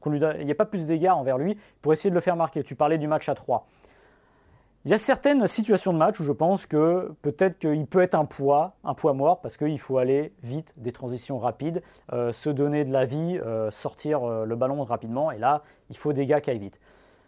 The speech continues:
Je pense que quand on joue à Troyes ou à Metz, on peut se permettre d'avoir Milik comme point d'appui pour essayer d'avoir le ballon et d'aller de l'avant et de, de jouer sur lui, voilà, de jouer pour lui. Euh, Sampaoli, il n'a pas vraiment envie de le faire.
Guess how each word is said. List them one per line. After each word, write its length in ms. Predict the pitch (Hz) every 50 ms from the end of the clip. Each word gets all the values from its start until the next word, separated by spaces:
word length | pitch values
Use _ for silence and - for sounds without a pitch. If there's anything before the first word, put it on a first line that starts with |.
| _ _ -
Je 100 | - -
pense 200 | 214 214 202 -
que 60 | 160
quand 240 | - - 208 202 -
on 100 | 185 170
joue 340 | 139 170 190 196 196 190 226 269 311 _ _ -
à 120 | 139 139
Troyes 440 | - - - - 156 143 143 - 202 _ _ _ _ _ _ _ -
ou 160 | 196 175 160
à 80 | 147 135
Metz, 460 | 135 131 139 151 - - - - _ _ _ -
on 60 | - 117
peut 160 | - 165 175
se 100 | - -
permettre 340 | - 151 135 135 143 151 143
d'avoir 380 | 123 113 110 117 123 127 127
Milik 480 | 117 120 120 120 123 135 151 - - - _
comme 180 | - 151 127 117
point 200 | - - 147 139
d'appui 440 | 135 - - - - 131 139 156 - _ _ _ _ _
pour 180 | - 131 131 135
essayer 360 | 127 - - 135 127 139 147
d'avoir 260 | 135 131 123 131 131
le 60 | 127 123
ballon 380 | 123 120 123 135 143 151 - _ _ -
et 220 | - 127 131 143 -
d'aller 340 | 160 135 120 127 120 131 131
de 60 | 117
l'avant 320 | 120 113 110 127 135 156 -
et 120 | 135 113
de, 260 | - - - - -
de 160 | 82 - 131
jouer 400 | 123 104 127 135 160 180 190 185 -
sur 260 | - - - - 151
lui, 100 | 135 127
voilà, 180 | 113 110 104 104 _ - _ -
de 100 | 135 147
jouer 220 | 131 139 185 180
pour 180 | 139 - 143 131
lui. 180 | 123 113 101 - _ - - - - - _ _ - -
Euh, 560 | 127 117 117 117 113 110 113 113 110 110 110
Sampaoli, 560 | - - - 160 139 - 165 160 165 180 180
il 80 | 175 143
n'a 100 | 127 110
pas 320 | - _ _ - 143 143
vraiment 640 | 139 - 123 123 147 147 147 147 147 147 143 135 135
envie 180 | 127 117 135
de 60 | 131 127
le 100 | 139 135
faire. 380 | 131 - 185 196 208 202 -